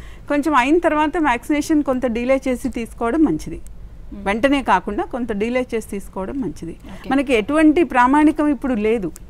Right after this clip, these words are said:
Speaker 2: మ్మ్.
Speaker 1: దానివల్ల.
Speaker 2: So, and పాజిటివ్ వచ్చిన తర్వాత నార్మల్ స్త్రీలో గర్భం దాల్చకూడదు, కొంతకాలం, ఆ, గ్యాప్ ఇవ్వాలి అని చెప్పి చెప్తూ ఉన్నారు. దీనికి కారణాలు ఏంటంటారు? అంటే
Speaker 1: <laughs>
Speaker 2: ఎంత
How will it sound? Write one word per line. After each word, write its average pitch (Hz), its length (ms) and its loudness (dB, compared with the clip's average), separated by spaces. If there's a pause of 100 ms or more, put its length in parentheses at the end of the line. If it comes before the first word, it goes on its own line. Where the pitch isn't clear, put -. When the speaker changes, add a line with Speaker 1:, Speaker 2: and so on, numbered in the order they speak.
(300)
Speaker 2:
మ్మ్. 202 260 -14 (880)
Speaker 1:
దానివల్ల. 277 540 -2 (220)
Speaker 2:
So, 240 100 -2
and 226 80 -10
పాజిటివ్ 269 460 0
వచ్చిన 254 320 -4
తర్వాత 202 680 -6
నార్మల్ 202 680 -4
స్త్రీలో 190 600 -8 (480)
గర్భం 254 360 0
దాల్చకూడదు, 214 720 -2 (420)
కొంతకాలం, 208 720 -4
ఆ, - 20 -12
గ్యాప్ 185 560 -4
ఇవ్వాలి 190 360 -4
అని 185 100 -8
చెప్పి - 320 -10
చెప్తూ 214 240 -6
ఉన్నారు. 151 340 -8 (640)
దీనికి 262 260 -2
కారణాలు 269 500 4
ఏంటంటారు? 190 540 -6
అంటే - 220 -4
Speaker 1:
<laughs> 233 120 -2
Speaker 2:
ఎంత 254 220 -2